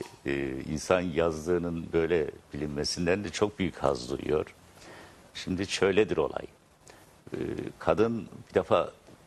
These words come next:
ben kadın varlığına çok inanan bir insanım. Yani kadın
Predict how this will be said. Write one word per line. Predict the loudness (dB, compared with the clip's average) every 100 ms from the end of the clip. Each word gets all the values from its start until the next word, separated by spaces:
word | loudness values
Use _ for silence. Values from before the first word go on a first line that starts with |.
| -20 -4 0
ben | 0
kadın | 0 2 2 4
varlığına | 4 4 2 0
çok | 2 0 0
inanan | -2 -2 -2 -2
bir | -6
insanım. | -4 -4 -4 -4 -4
Yani | -4 -4
kadın | -2 0 0 -2